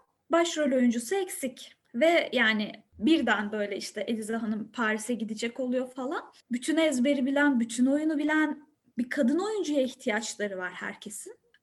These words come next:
E hadi baştan çalışacak, baştan bir gayrimüslim kadın bulunacak dese kimi bulacaklar? Bir de açıkçası gözlerinin önünde zaten Afife gibi bir mücevher dururken başkasını da hiç aramaya gerek duymuyorlar.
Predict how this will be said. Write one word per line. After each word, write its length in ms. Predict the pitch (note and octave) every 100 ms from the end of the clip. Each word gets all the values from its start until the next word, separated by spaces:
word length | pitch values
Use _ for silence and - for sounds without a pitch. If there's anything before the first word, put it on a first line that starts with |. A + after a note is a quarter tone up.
| -
E 60 |
hadi 260 | C#4 C#4 A#3+
baştan 360 | D4 D4 C#4+ C#4+
çalışacak, 680 | D4 B3+ B3+ A3+ A#3 A3+
baştan 480 | A#3 B3 - B3 B3 - - - _
bir 340 | B3+ B3+ - -
gayrimüslim 640 | A#3 A#3 A#3+ A#3 A3+ A#3+
kadın 300 | B3 A3 A#3+
bulunacak 600 | A#3+ A#3+ A#3+ A#3 A#3 -
dese 420 | G3 G#3+ D4 C#4+ -
kimi 240 | C4+ B3+
bulacaklar? 680 | A3 - G3 - A3 C4 - - -
Bir 60 |
de 60 | F#4
açıkçası 460 | D#4 - - D4+ A#3
gözlerinin 480 | C4+ C4 C#4+ C#4+
önünde 340 | C#4+ C#4 C4+ B3+
zaten 460 | B3 C4 C#4+ B3+ -
Afife 300 | B3 - C4+
gibi 260 | A#3+ B3
bir 280 | B3 A#3 - - _ -
mücevher 680 | A#3 A3+ A#3+ B3 B3+ B3 A#3
dururken 460 | C4+ D4+ C4+ B3+
başkasını 480 | B3 - B3 B3 B3
da 40 |
hiç 300 | B3+ - - -
aramaya 460 | A#3+ A#3 B3 A3+ -
gerek 400 | A#3+ A#3 A#3+ -
duymuyorlar. 560 | C4 A3+ G3+ F3+ B3